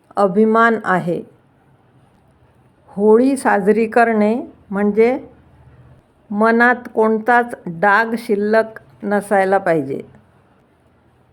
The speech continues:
बाबांना वाटते, मुलांनी मनसामध्येही मेहनतमुक्त असायला पाहिजे.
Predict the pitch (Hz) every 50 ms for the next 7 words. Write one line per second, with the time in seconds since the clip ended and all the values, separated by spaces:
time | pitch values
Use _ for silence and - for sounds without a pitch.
0 | _ _ _ _ _ _ 214 202 226 214 208 208 233 240 254 262 262 277 269 269
1 | 262 254 247 - - - 262 269 277 277 262 269 - - - - 220 226 233 233
2 | 240 247 247 247 254 262 262 254 233 220 214 220 220 214 - - 262 262 254 254
3 | 254 247 208 226 254 254 226 233 196 - - - _ _ _ _ _ _ - 202
4 | 214 220 226 233 240 240 254 247 254 - 226 233 247 254 254 - - - 254 247
5 | - - 208 208 214 - 220 202 208 214 208 214 214 208 208 190 175 170 147 139
6 | 139 -